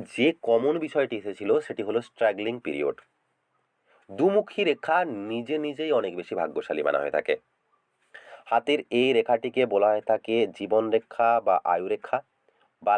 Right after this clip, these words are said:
লাইফলাইন। এই জীবন রেখা বা লাইফলাইনে যখন কোনোভাবে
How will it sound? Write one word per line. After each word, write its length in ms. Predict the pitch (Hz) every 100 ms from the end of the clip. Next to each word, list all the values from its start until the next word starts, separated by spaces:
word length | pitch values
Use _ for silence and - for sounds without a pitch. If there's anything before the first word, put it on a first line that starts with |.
| 95
লাইফলাইন। 480 | 85 90 - 69 67 - _ _
এই 120 | 92 101 95
জীবন 220 | 107 131 139
রেখা 220 | - 151 143
বা 80 | 147 - 92
লাইফলাইনে 680 | 87 110 120 117 92 78 82 127 - - - _ -
যখন 320 | 110 - 113 110 147 _ - -
কোনোভাবে 420 | 110 135 131 131